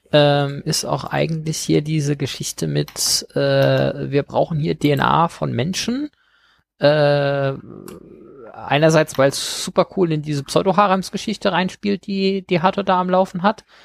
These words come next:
Ähm, und andererseits erklärt sie ja, sie braucht die D N A, damit die Kompatibilität zwischen den, ähm, Goa'uld-Larven, die sie produziert, und der neuen Wirtsspezies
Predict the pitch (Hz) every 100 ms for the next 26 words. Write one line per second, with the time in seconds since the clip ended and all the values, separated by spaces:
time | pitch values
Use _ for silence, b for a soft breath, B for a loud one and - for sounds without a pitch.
0 | b b b _ - 143 143 139 139 139
1 | - 143 147 143 151 151 143 147 - 147
2 | - 151 160 160 151 156 147 156 - 147
3 | - - 151 151 147 - 143 143 147 147
4 | 147 - - 147 147 156 - - 147 -
5 | 165 - 160 160 147 143 - 160 165 160
6 | - - - 160 - 156 156 143 b b
7 | b b b - 139 147 147 143 143 147
8 | - - 139 139 135 131 131 131 131 131
9 | 127 - _ _ - 151 160 185 175 160
10 | 151 - 170 151 160 - 151 147 - -
11 | 156 147 151 - - 143 135 135 - 143
12 | 135 131 131 131 127 139 - - 127 120
13 | - 120 120 - -